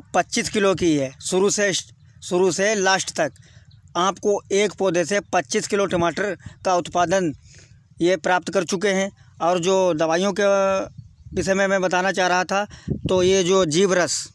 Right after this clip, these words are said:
जीवरथ ह्यूमिक एसिड बारह परसेंट डब्ल्यू डब्ल्यू बायो प्रोडक्ट, किसान साथियों, ये बहुत ही अच्छा टॉनिक है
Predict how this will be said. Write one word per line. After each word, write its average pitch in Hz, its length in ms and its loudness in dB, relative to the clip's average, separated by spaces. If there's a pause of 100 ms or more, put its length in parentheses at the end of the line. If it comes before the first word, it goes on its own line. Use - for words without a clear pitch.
(680)
जीवरथ 180 460 2
ह्यूमिक 190 460 0
एसिड 180 320 0
बारह 165 280 0
परसेंट 190 400 -2
डब्ल्यू 180 260 2
डब्ल्यू 175 360 2 (500)
बायो 170 320 2
प्रोडक्ट, 175 520 0 (580)
किसान 180 280 -2
साथियों, 202 300 2
ये 196 120 2
बहुत 185 240 2
ही 214 100 2 (180)
अच्छा 196 440 -2 (3250)
टॉनिक 190 320 2
है 208 200 0